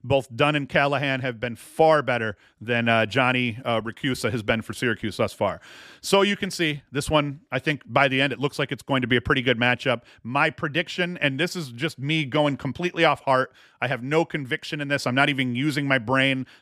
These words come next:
to really try to weigh the odds. My prediction is Cuse by one goal, partly because they have to win this game by one goal. If Cuse doesn't win this game, I think that this, that pretty much nukes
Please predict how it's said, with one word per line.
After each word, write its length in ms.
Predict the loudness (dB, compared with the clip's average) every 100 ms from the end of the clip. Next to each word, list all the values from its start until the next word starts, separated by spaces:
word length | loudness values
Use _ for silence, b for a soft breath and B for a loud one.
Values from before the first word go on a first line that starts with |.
| -8
to 100 | -4
really 240 | -2 -2
try 220 | 0 2
to 80 | 2
weigh 140 | 0
the 140 | 0 2
odds. 220 | 2 -2
My 160 | -2 -4
prediction 440 | -4 -8 -8 -8
is 80 | -8
Cuse 400 | -8 -2 -2 0
by 180 | 0 2
one 280 | 0 -2 0
goal, 360 | 2 2 2 B B -2
partly 300 | -2 -2 -8
because 400 | -6 -6 -6 -12 b -4
they 300 | -2 -2 -4
have 340 | -2 0 0 -6
to 100 | -8
win 180 | -6 -8
this 160 | -10
game 380 | -6 -4 -4 -6 B B B
by 180 | -2 0
one 240 | 0 -2 0
goal. 300 | 0 0 -2
If 100 | -4
Cuse 300 | -2 -2 0
doesn't 360 | 2 2 -2
win 200 | -4 -4
this 160 | -4 -6
game, 400 | -2 -2 -2 -8 b b _
I 160 | -4 -2
think 240 | -2 0
that 240 | -4 -4
this, 160 | -6 -2
that 200 | -2 -2
pretty 160 | -2 -2
much 280 | -2 -4 -10
nukes 760 | -8 -2 0 0 -2 -10 -12